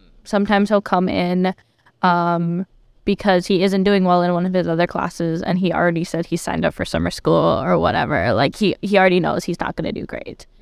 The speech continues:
But he comes in and he wants to, like, clean. He wants to, like, cut things that I need, like, just prep cut. So he's kind of like an,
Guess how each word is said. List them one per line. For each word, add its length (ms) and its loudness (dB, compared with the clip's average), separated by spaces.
But 180 6
he 100 0
comes 380 2
in 280 2
and 200 -2
he 100 0
wants 420 0
to, 100 -2
like, 340 -4
clean. 580 2
He 120 -4
wants 240 -2
to, 80 -2
like, 360 -4
cut 300 -2
things 260 2
that 120 -2
I 40 -2
need, 280 -2
like, 240 -4
just 260 -4
prep 320 -2
cut. 320 -4
So 120 0
he's 140 0
kind 260 0
of 80 2
like 320 2
an, 220 0